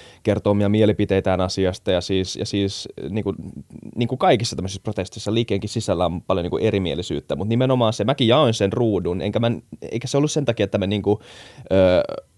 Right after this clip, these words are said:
olisin lukenut B L M:n manifestin ja oli-, ja niinku allekirjoittaisin jokaisen niistä. En sano myöskään, etten, mä en oo vaan ihan niinku niin,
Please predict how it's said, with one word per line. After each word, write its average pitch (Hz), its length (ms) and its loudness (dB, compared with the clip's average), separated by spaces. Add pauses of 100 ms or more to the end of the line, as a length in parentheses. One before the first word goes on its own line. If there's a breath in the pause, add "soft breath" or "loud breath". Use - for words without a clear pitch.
olisin 104 480 2
lukenut 101 460 4
B 95 140 0
L 95 240 6
M:n 92 160 0
manifestin 98 680 0
ja 92 80 0
oli-, 90 200 0
ja 104 160 2
niinku 101 280 -4
allekirjoittaisin 104 600 -2
jokaisen 95 400 -2
niistä. 85 380 -4 (140)
En 120 100 4
sano 117 160 2
myöskään, 113 380 2
etten, 117 480 2
mä 98 60 2
en 101 60 2
oo 98 80 0
vaan 101 140 2
ihan 107 160 0
niinku 101 160 -2
niin, 104 280 0